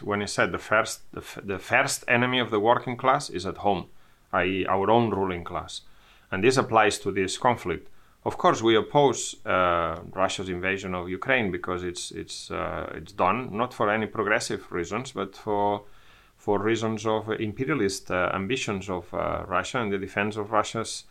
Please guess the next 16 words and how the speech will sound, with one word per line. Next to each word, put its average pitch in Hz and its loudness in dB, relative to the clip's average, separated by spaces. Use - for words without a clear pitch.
capitalists' 113 0
national 117 4
interest 113 0
and, 90 -2
and 90 -6
national 104 0
security. 110 -2
There's 90 -8
nothing 104 -6
progressive 92 -2
in, 92 -6
in 98 -4
that. 117 2
The 92 -4
first 143 2
task - 2